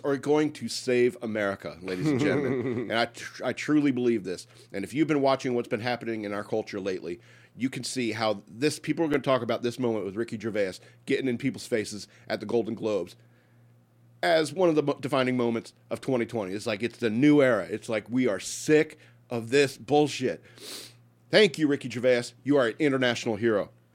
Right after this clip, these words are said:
Speaker 1: Okay, so this is what happened. Ricky Gervais, I'm not gonna, like, go into depth of what happened at the Golden Globes.
Speaker 2: I saw it live,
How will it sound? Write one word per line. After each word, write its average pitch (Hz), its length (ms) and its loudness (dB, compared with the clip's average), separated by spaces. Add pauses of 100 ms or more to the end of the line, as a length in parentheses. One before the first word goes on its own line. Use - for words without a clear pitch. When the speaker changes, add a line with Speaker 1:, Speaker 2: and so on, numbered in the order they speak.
(540)
Speaker 1:
Okay, 143 280 2
so 143 200 2
this 180 140 -2
is 190 60 -10
what 160 140 0
happened. 113 380 -2
Ricky 170 180 -6
Gervais, 147 320 2 (100)
I'm 135 120 -2
not 156 160 0
gonna, 135 240 2
like, 117 200 0
go 113 200 0
into 107 160 -8
depth 104 260 0
of 101 80 -6
what 95 140 -2
happened 90 260 -8
at - 60 -10
the 98 80 -14
Golden 95 240 -4
Globes. 80 300 -10 (360)
Speaker 2:
I 95 120 -2
saw 113 220 -2
it 95 100 -4
live, 90 500 -8